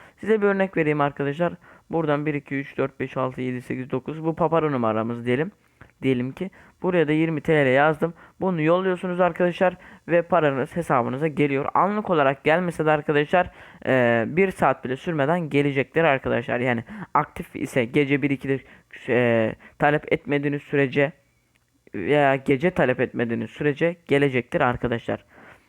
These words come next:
Buraya da geçelim ve arkadaşlar, e, botumuzun bu kadar sohbet grubu bölümü var. Botta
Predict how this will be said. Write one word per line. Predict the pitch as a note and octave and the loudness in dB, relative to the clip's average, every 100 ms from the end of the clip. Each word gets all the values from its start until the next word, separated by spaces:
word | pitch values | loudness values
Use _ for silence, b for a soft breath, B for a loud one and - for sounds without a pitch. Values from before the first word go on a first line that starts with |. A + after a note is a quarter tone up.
| B B _ _ _ _ _ _ _ _ b b | B B _ _ _ _ _ _ _ _ b b
Buraya | - G3+ E3+ | -2 2 2
da | C3+ | 2
geçelim | D3 F3 F3+ F3 F3 | 0 0 0 0 2
ve | |
arkadaşlar, | E3 E3 D#3+ E3 - F3+ - - _ _ _ - | 2 2 0 2 2 2 0 -18 _ _ _ -2
e, | C3 A#2+ A2+ - | 2 2 0 -2
botumuzun | C3+ E3+ E3+ D3+ D#3 E3+ | 0 0 0 -6 -6 -8
bu | D#3+ | -4
kadar | E3 E3+ | 0 0
sohbet | F#3 - D#3 F3+ F3+ - | -2 -6 -2 -2 -2 -2
grubu | D3+ D#3 D#3+ C3 | 0 2 2 2
bölümü | B2+ A#2 B2 | 0 0 0
var. | E3 D#3 | 0 2
Botta | D#3 D3+ D#3 C#3 | 0 0 0 -2